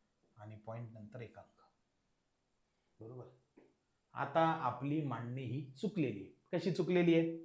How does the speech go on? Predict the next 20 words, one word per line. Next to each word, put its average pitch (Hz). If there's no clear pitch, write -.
तर 120
बघा, 151
मला 185
सांगा, 117
पॉइंट 190
नंतर 190
जे 170
अंक 147
आहे, 101
याला 143
काय 135
करा? 123
झिरो 143
पॉइंट 113
झिरो 131
झिरो 110
चार 123
लिहा. 127
याला 143
करा 110